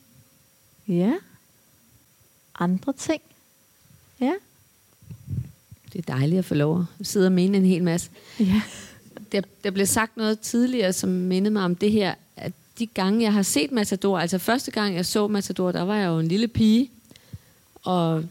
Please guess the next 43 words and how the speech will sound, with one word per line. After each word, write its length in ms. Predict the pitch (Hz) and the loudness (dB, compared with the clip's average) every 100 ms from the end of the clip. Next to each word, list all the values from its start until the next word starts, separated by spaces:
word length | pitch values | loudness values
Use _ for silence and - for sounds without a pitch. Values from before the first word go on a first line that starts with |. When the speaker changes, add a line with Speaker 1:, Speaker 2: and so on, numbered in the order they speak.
| - | -12
Speaker 2:
nu 200 | - 202 | -6 0
er 40 | 220 | 0
jeg 80 | 185 | 2
en 100 | 170 | 0
voksen 340 | 175 - 175 | -2 -4 -4
kvinde, 300 | 190 247 370 427 - - | 2 4 4 0 -6 -14
sjovt 360 | - 240 214 | -2 0 0
nok. 180 | 220 240 - - - | -2 -4 -6 -20 -6
Speaker 1:
<laughs> 160 | 196 202 | -4 2
Speaker 2:
Øh, 340 | 220 208 190 - - - - - _ _ _ _ _ - | 2 4 0 -4 -16 -20 -20 -20 _ _ _ _ _ -12
altså, 220 | 202 208 | -4 2
min 240 | 226 294 247 | 4 4 2
holdning 460 | 226 254 359 294 | 2 2 2 0
til 200 | - 233 | 0 -2
de 80 | 214 | -2
forskellige 560 | 220 - 208 214 214 196 | -2 0 -2 -2 -2 -2
kvindefigurer 680 | - 214 214 214 - 196 | 0 2 2 0 -2 -2
har 100 | 180 | 0
forandret 460 | 175 185 185 - 190 | 0 -2 -2 -2 -2
sig 180 | 170 160 | -4 -4
rigtig 280 | 269 - 196 | -4 -2 0
meget. 280 | 147 156 - | 0 0 -4
Altså, 200 | 151 170 | -4 -2
jeg 60 | |
var 140 | 143 143 - | -2 -6 -8
kæmpe 360 | - 240 285 247 | -2 0 0 -2
fan 280 | 175 170 | -2 -2
af 80 | 170 | -2
Elisabeth 560 | 170 170 175 170 170 - | -2 -2 -4 -2 -4 -2
første 280 | 156 160 175 | -6 -4 -4
gang, 200 | 165 95 | -4 -4
jeg 100 | - | -6
så, 100 | - | -6
at 60 | 151 | -2
hun 200 | 175 202 | 0 2
var 100 | 196 | 0
jo 60 | |
den 160 | 175 147 | -2 -4
rigtige, 440 | 160 - 180 - | -4 -4 -4 -2
og 160 | 160 147 - - - _ _ _ _ _ _ - | -2 -4 -8 -20 -20 _ _ _ _ _ _ -2
alle 180 | 208 240 | 2 2
de 140 | 247 | 0
der... 480 | 208 202 175 165 - | 2 2 4 2 -2